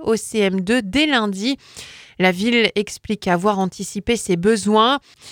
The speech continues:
Notez que pour les déplacements domicile-école, là encore, il faudra être muni d'attestation. Du côté des derniers chiffres de l'épidémie, hier soir, Santé publique France annonçait quarante-sept mille six cents nouvelles contaminations.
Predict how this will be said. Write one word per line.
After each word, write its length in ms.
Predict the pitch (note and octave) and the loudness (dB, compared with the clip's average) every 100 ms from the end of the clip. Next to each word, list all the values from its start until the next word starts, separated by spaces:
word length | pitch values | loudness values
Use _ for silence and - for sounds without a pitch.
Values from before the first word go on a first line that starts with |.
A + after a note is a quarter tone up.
| - - | -20 -4
Notez 300 | A#3 B3 C4 | 2 2 2
que 100 | - | 0
pour 300 | A3 - D4+ | -2 0 0
les 120 | C4 | 2
déplacements 600 | G#3+ A3+ A3+ G#3 - G#3 G3+ | 0 -2 0 -2 -2 -2 0
domicile-école, 880 | F#3+ G3 G3 - G#3+ G3 - G#3+ | 0 -2 -2 -6 -2 -2 0 0
là 180 | G3+ G3+ | 2 2
encore, 400 | G3 F#3+ A#3 A3+ | 2 -2 0 0
il 160 | A3+ A3 | 0 -6
faudra 600 | - A#3+ A3+ G#3 G3 F#3+ - | -6 -4 0 2 0 0 -2
être 340 | F#3 - A3+ | -4 -4 -4
muni 320 | G3+ G3 A#3 | -2 0 0
d'attestation. 880 | G#3 G3+ A3 G#3 - G3+ - - - - - - - - - - | 2 0 0 -4 -2 -4 -4 -8 -10 -12 -16 -14 -14 -14 -12 -4
Du 140 | G#3+ | 0
côté 400 | C4 B3 - A3+ | 2 0 2 -2
des 300 | F#3+ G#3+ G3+ | 0 2 2
derniers 420 | F#3 A3 A3 G#3+ | 2 0 0 -2
chiffres 500 | G#3 - B3+ - - | -4 -4 -6 -6 -4
de 140 | F#3+ F#3+ | -2 0
l'épidémie, 540 | G3 - G3 G3 G3 | 0 -2 -2 0 0
hier 220 | F#3+ F#3+ | 0 -2
soir, 280 | - G#3 F#3 | -2 -2 -2
Santé 380 | - G3+ F#3+ G#3+ | -4 -4 -4 -8
publique 400 | - G3 G3+ - | -6 -4 -4 -4
France 360 | - G3 F#3+ F#3+ | -4 -2 -2 -2
annonçait 380 | F#3 F#3+ - | -2 -2 -4
quarante-sept 720 | G#3+ B3+ A3 A3+ G#3+ - G#3+ | -2 0 0 -2 -4 -6 -6
mille 320 | A#3 A3+ G#3 F#3+ | -4 0 0 0
six 240 | - A3+ | -4 -12
cents 300 | - - A3 | -8 -2 -2
nouvelles 560 | A3 A#3 G#3 B3 B3+ G#3+ | -2 -2 0 0 0 -4
contaminations. 1080 | - G3+ G3 F#3+ F#3+ F#3+ F#3 - G#3+ A#3 | -4 -4 -2 0 2 0 -2 -4 -2 0